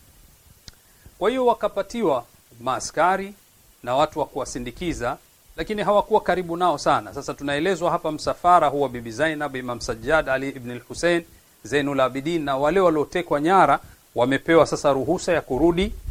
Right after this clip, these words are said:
Madina. Kwa hiyo wa-, wakawa wametoka katika mji wa Damascus wanarudi, na hawa wafuasi ambao wanaowasindikiza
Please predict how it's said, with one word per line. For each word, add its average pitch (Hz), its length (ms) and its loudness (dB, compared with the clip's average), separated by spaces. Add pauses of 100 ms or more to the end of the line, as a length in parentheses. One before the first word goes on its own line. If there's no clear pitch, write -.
(260)
Madina. 120 640 4 (640)
Kwa 180 100 10
hiyo 226 340 6
wa-, 185 300 4
wakawa 226 540 8
wametoka 185 580 2
katika 170 340 -2
mji 180 260 -6
wa 170 140 2
Damascus 170 680 -2
wanarudi, 156 640 0 (480)
na 165 220 6
hawa 226 260 10
wafuasi 185 640 2
ambao 170 320 4
wanaowasindikiza 143 1080 0